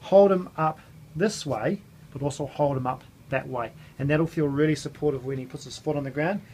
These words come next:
But like I said, he's still got to be in running shoes quite a bit. And the other things you can do is get in there with some ice. So you can roll on an ice bottle, or you can have a, uh, a trigger point ball in there and massage that out and loosen that up, which will really help.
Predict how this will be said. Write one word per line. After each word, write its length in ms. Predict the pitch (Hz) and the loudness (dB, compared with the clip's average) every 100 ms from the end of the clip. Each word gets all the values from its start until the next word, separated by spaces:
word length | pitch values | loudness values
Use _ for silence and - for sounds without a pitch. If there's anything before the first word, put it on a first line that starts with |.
| - | -16
But 80 | - | 0
like 140 | 139 135 | 0 2
I 20 | |
said, 160 | 135 | -4
he's 180 | 131 147 | -6 -6
still 200 | - 196 | 0 2
got 100 | 190 | 4
to 80 | 151 | 2
be 440 | 135 151 143 143 | 4 2 2 -2
in 260 | 151 131 131 - - - - - | -4 -4 -8 -14 -20 -20 -16 -4
running 240 | 143 139 | -2 -2
shoes 300 | - 139 131 | -6 -8 -6
quite 200 | - 135 | -2 -2
a 20 | |
bit. 220 | 131 247 - - - - - - - - | 2 0 -2 -14 -20 -20 -20 -20 -16 -6
And 120 | 151 | 4
the 40 | |
other 120 | 175 | 4
things 260 | 165 156 127 | 4 -2 -4
you 80 | 135 | -6
can 140 | 135 | -8
do 320 | 135 139 135 - - - - - - - | -6 -4 -4 -6 -14 -20 -20 -20 -20 -16
is 160 | 156 131 | -12 -6
get 180 | 165 151 | -2 -2
in 80 | 139 | -2
there 160 | 135 | -4
with 120 | 127 | -6
some 120 | 127 139 | -8 -6
ice. 300 | 151 165 - | -2 -2 -2
So 200 | - 131 | -12 -12
you 60 | |
can 120 | 127 | -10
roll 240 | 131 143 139 | -2 -2 -2
on 100 | 131 | -6
an 100 | 120 135 | -8 -6
ice 220 | 139 - | -6 -6
bottle, 420 | 151 139 156 156 - - - - - | -6 -6 -6 -10 -14 -20 -20 -20 -12
or 240 | 147 143 | -6 -4
you 100 | 139 | -4
can 160 | 135 131 | -6 -8
have 240 | 127 127 | -6 -6
a, 260 | 127 123 123 | -4 -6 -4
uh, 200 | 117 120 | -6 -8
a 20 | |
trigger 220 | 120 165 143 | -10 -10 -10
point 260 | 156 143 | -10 -10
ball 220 | 135 135 | -8 -8
in 80 | 139 | -8
there 120 | 135 | -10
and 140 | 127 127 | -12 -10
massage 440 | 135 - 135 127 | -10 -6 -6 -6
that 120 | 123 | -8
out 180 | 123 123 | -8 -8
and 120 | 123 | -8
loosen 280 | 127 127 123 | -12 -12 -12
that 100 | 120 | -8
up, 180 | 123 - - - - | -8 -10 -18 -20 -20
which 200 | - 131 | -16 -12
will 80 | 127 | -10
really 240 | 123 131 123 | -8 -6 -6
help. 260 | 123 120 | -6 -8